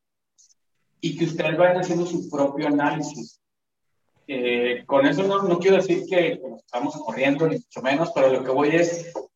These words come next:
que ustedes hagan su propio análisis, incluso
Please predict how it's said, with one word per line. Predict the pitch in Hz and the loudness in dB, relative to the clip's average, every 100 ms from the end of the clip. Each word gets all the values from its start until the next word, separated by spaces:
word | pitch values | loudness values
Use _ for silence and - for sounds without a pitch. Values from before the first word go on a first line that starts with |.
| _ _ | _ _
que | - | -4
ustedes | 143 143 170 | -2 2 2
hagan | 190 196 | 2 0
su | 190 - | -4 -4
propio | 165 160 180 | -4 -2 0
análisis, | 170 165 165 175 - - | 0 0 -2 -10 -14 -6
incluso | 143 139 160 165 185 180 226 - | -2 -2 0 0 0 -4 -6 -6